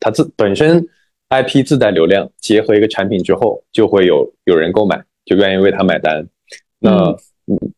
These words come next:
Speaker 1: 就在你看来，我们不管是东南亚还是我们国内，供应链的优势、基建的优势，
Speaker 2: 嗯。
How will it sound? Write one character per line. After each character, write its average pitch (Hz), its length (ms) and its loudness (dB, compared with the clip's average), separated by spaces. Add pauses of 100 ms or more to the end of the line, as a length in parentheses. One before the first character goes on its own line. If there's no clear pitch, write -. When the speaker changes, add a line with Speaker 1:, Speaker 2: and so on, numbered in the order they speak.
Speaker 1:
就 190 100 0
在 165 160 0
你 120 100 2
看 120 140 -2
来， 92 220 0
我 101 160 4
们 85 340 -10
不 143 60 0
管 101 200 0
是 95 180 0
东 110 160 0
南 98 140 0
亚 98 140 0
还 90 100 -12
是 92 60 -2
我 92 60 0
们 90 100 -10
国 85 160 2
内， 101 220 -8 (320)
供 147 180 2
应 139 80 4
链 147 140 2
的 101 80 2
优 95 180 4
势、 - 380 -4
基 139 180 0
建 139 200 0
的 92 40 0
优 85 200 2
势， 90 180 0
Speaker 2:
嗯。 90 160 -4